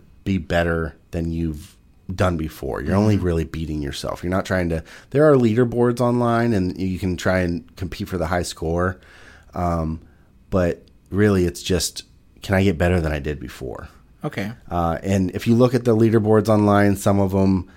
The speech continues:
Speaker 1: you know, people are scoring in the five hundreds and, you know, your highest game is maybe two twenty. You're like, "How in the heck are they getting this high of scores?" Uh, but if you enjoy,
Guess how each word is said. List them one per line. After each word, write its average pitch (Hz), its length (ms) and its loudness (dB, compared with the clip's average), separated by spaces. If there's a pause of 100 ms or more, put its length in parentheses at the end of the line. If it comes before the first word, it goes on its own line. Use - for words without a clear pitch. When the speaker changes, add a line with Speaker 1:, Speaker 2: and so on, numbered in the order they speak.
(220)
Speaker 1:
you 92 140 -2
know, 85 180 0
people 92 300 -4
are 87 40 0
scoring 90 420 0
in 87 160 2
the 80 60 -4
five 92 320 2
hundreds 85 540 0
and, 80 260 -4 (300)
you 85 240 -4
know, 80 120 0
your 82 180 0
highest 87 360 0
game 87 200 -2
is 76 100 -4
maybe 82 300 -4 (120)
two - 240 -8
twenty. 71 520 -10 (260)
You're 76 140 -6
like, 71 240 -6
"How 98 400 -6
in 69 60 -8
the - 60 -12
heck - 300 -2
are 71 60 -6
they 73 160 -6
getting 73 260 -8
this 69 180 -10
high 69 360 -4 (460)
of - 80 -18
scores?" 85 600 -2 (500)
Uh, 85 440 0
but 123 340 2
if 110 180 -2
you 110 140 4
enjoy, 123 720 4